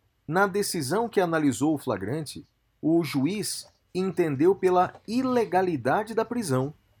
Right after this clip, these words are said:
e ainda considerou os fatos imputados atípicos. Ainda por cima,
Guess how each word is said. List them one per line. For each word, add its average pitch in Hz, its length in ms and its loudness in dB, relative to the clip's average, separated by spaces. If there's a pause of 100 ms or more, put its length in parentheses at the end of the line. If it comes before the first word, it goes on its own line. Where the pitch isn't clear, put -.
(280)
e 190 120 4
ainda 196 360 2
considerou 214 600 2
os - 140 -4
fatos 175 400 2
imputados 180 840 -2 (320)
atípicos. - 1300 -4 (580)
Ainda 131 280 0
por 190 180 -2
cima, 185 400 -2